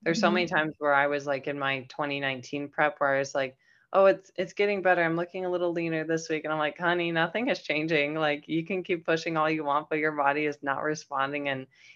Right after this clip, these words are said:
Speaker 1: you know, I was in denial for, for weeks. Um, and I look back at those pictures and I'm like, "Oh my gosh, like, this is off and that is off." And, you know, like, your, your muscles are there, but they look like they have a blurred,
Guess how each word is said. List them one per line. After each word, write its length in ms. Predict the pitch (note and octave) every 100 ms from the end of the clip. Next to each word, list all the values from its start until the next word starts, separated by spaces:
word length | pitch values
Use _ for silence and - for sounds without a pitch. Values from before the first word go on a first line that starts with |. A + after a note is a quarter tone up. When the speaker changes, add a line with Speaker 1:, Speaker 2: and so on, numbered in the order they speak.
| -
Speaker 1:
you 60 |
know, 80 | E3+
I 120 | D3
was 180 | D#3 D#3+
in 160 | E3 D#3
denial 480 | D3+ C#3 C#3+ D3+ D3
for, 420 | D#3+ D3 C#3 -
for 140 | - C#3+
weeks. 540 | E3 G#3+ - - - -
Um, 580 | D3+ C#3+ C3+ C3 C3 C3+ - - - _ _ _ -
and 640 | E3+ D#3+ D3+ C#3+ D3 C#3+ - -
I 80 | D3+
look 220 | D3 D3
back 200 | D3+ D3+
at 80 | D#3
those 180 | D3 D3
pictures 420 | - D#3+ E3 D#3
and 80 | D#3+
I'm 60 | D3+
like, 180 | D3 C#3+
"Oh 100 | D3
my 160 | D#3 D3+
gosh, 460 | - D3+ D#3 D#3 -
like, 320 | D3+ C#3+ - -
this 200 | F#3 -
is 140 | E3
off 280 | E3 D3+ D3+
and 120 | D3
that 180 | E3 F3
is 140 | E3+ E3
off." 280 | D#3+ D#3 -
And, 300 | D#3 C#3+ C#3 - - _ _ -
you 100 | F3
know, 320 | D#3 C#3+ C#3+
like, 360 | D3 C#3 - _ _ -
your, 680 | D#3+ D#3+ D#3+ D#3 D#3 D#3 E3 _ _ -
your 80 | D#3+
muscles 400 | E3 G3 G#3+ F#3+
are 120 | F3+
there, 220 | F3+ G3+ F3
but 180 | D#3+
they 120 | D#3+ D#3+
look 220 | F3+ F3+
like 200 | F3 E3
they 60 | E3
have 140 | D#3+
a 60 | D#3
blurred, 600 | - E3+ F#3 F3+ E3